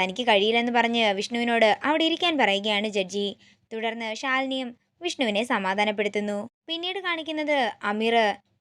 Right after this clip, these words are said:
ശ്രീരഞ്ജിനിയെ സാക്ഷി വിസ്താരത്തിനായി വിളിപ്പിക്കുന്നതാണ്. ശ്രീരഞ്ജിനിക്ക് ഇവിടെയുള്ളവരെയൊക്കെ അറിയാമോ എന്ന് ചോദിക്കുമ്പോ അറിയാമെന്ന് ശ്രീരഞ്ജിനി പറയുന്നു. അതും ഈ കേസുമായിട്ട് എന്താണ് ബന്ധമെന്ന് ശ്രീരഞ്ജിനി ചോദിക്കുമ്പോ, "ശാരദാമ്മയെ നിങ്ങൾ നിങ്ങളുടെ അമ്മയെ പോലെയല്ലേ കാണുന്നത്?"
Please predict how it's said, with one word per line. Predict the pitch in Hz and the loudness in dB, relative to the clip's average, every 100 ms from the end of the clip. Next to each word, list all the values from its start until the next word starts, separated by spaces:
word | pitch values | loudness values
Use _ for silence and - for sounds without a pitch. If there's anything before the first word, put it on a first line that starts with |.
| _ _ - | _ _ -4
ശ്രീരഞ്ജിനിയെ | 330 339 359 339 320 233 | 0 2 0 2 4 2
സാക്ഷി | 220 196 - 254 | 2 0 2 -2
വിസ്താരത്തിനായി | 247 254 247 247 226 214 | 4 4 4 2 2 0
വിളിപ്പിക്കുന്നതാണ്. | 302 302 226 220 220 208 202 208 208 - | 0 -2 0 -2 0 2 2 0 -4 -12
ശ്രീരഞ്ജിനിക്ക് | - 226 247 254 269 277 269 233 - | -8 -4 -2 -2 -2 2 2 2 -4
ഇവിടെയുള്ളവരെയൊക്കെ | 330 349 285 220 220 220 214 208 - | -10 -4 -2 -2 -2 -2 0 0 0
അറിയാമോ | 196 190 196 240 | -2 -4 -4 -2
എന്ന് | 262 | -2
ചോദിക്കുമ്പോ | 262 262 240 254 247 220 196 - | 0 -2 -2 -2 2 2 0 -4
അറിയാമെന്ന് | 285 320 311 269 262 214 | -6 -4 -4 -6 -6 -6
ശ്രീരഞ്ജിനി | 208 311 269 196 208 214 | -4 0 0 0 -2 2
പറയുന്നു. | 196 202 208 208 196 _ _ _ 185 | 2 2 -2 -6 -6 _ _ _ -4
അതും | 214 240 240 302 | -2 -2 -4 -4
ഈ | 330 320 | 0 2
കേസുമായിട്ട് | 349 359 339 247 | 2 2 0 2
എന്താണ് | 196 220 240 | 2 2 2
ബന്ധമെന്ന് | 220 214 214 214 214 196 | 0 0 0 0 0 -2
ശ്രീരഞ്ജിനി | - 220 196 196 226 | -6 -4 -4 -4 -2
ചോദിക്കുമ്പോ, | 254 240 233 233 233 202 - _ _ _ | 0 0 0 0 2 2 0 _ _ _
"ശാരദാമ്മയെ | - 220 202 220 247 262 247 | 2 6 6 4 2 4 2
നിങ്ങൾ | 220 226 254 247 | 0 2 4 4
നിങ്ങളുടെ | 226 254 226 | 2 2 2
അമ്മയെ | 190 226 | 2 -2
പോലെയല്ലേ | 285 294 269 277 | 0 0 2 2
കാണുന്നത്?" | 269 247 247 254 247 | 2 2 2 2 2